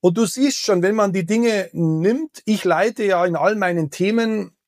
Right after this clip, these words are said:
aufgrund meiner H-R-Erfahrung und Marketing-Erfahrung aus dem Marketing ab. Wenn ich das machen soll, eine Marke entwickeln, die wirklich funktioniert und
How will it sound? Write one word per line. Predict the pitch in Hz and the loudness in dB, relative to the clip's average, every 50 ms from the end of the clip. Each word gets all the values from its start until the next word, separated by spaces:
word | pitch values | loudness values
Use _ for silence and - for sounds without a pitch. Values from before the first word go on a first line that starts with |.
| _ - | _ -2
aufgrund | 156 151 - - 185 190 185 | -2 -2 0 0 -2 0 0
meiner | 175 165 156 139 | 0 0 0 0
H-R-Erfahrung | 139 143 147 160 160 151 135 - - 151 175 190 185 185 | 0 0 2 2 0 0 0 0 0 0 0 0 -2 0
und | 208 247 262 226 | 0 0 0 2
Marketing-Erfahrung | 190 156 143 139 151 131 - 135 135 131 - - 135 151 170 185 175 | 2 0 0 0 -4 -6 -4 -4 -4 -2 -2 0 0 0 0 0 0
aus | 156 160 - | 0 0 2
dem | - 196 190 | 0 0 0
Marketing | 170 160 190 233 - 233 170 - 170 151 | 2 2 2 2 2 0 0 0 -2 -4
ab. | - - - _ _ _ _ _ _ _ _ _ | -4 -8 -16 _ _ _ _ _ _ _ _ _
Wenn | - 139 175 208 | -2 0 2 2
ich | 247 220 - - | 2 0 -2 0
das | 202 214 233 - | 0 0 2 2
machen | 208 240 302 - 269 262 214 | 2 0 2 2 0 -2 -2
soll, | 165 156 143 123 104 101 104 - _ | 0 2 2 0 0 -4 -10 -16 _
eine | - 143 156 | -2 0 2
Marke | 160 165 156 151 180 247 277 - - 240 | 2 2 2 0 0 -2 0 0 0 2
entwickeln, | 208 208 185 - - 226 254 233 262 240 226 208 165 | 2 2 0 0 0 0 0 2 2 2 2 2 2
die | 175 175 151 135 | 0 0 0 2
wirklich | 147 226 262 - - 220 220 214 196 160 - - - - _ _ _ _ _ _ _ _ _ _ _ _ | 2 2 2 0 -2 -2 -2 -2 -2 -2 -6 -10 -14 -16 _ _ _ _ _ _ _ _ _ _ _ _
funktioniert | _ - 202 226 226 - - - 208 208 269 269 208 135 - - _ _ _ _ | _ 0 0 2 2 0 -2 -2 -2 0 2 0 0 -2 -4 -12 _ _ _ _
und | - 247 320 320 294 - - | 0 2 2 0 -2 -6 -12